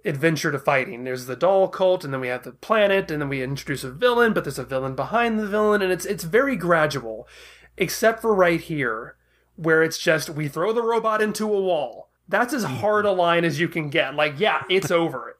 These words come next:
It is, the good times are over now. Bye-bye.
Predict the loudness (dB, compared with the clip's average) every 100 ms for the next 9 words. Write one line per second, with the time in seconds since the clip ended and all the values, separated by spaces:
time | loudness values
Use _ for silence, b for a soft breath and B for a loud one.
0 | 0 2 2 2 0 0 0 -2 0 0
1 | 2 2 2 2 0 -2 -2 -2 -6 -6
2 | 0 2 2 2 0 -2